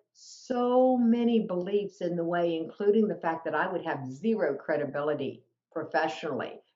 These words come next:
if people knew that my daughter tried to take her own life. You know what happened? My business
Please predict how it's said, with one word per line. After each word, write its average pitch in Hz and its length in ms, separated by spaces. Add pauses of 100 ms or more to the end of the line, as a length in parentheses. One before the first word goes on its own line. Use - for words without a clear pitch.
(100)
if 147 240
people 180 320
knew 156 160
that 151 140
my 147 160
daughter 135 340
tried 120 220
to - 80
take 117 240
her 117 120
own 110 140
life. 110 160 (1300)
You 220 100
know 277 120
what 285 200
happened? 262 400 (1500)
My 151 140
business 156 500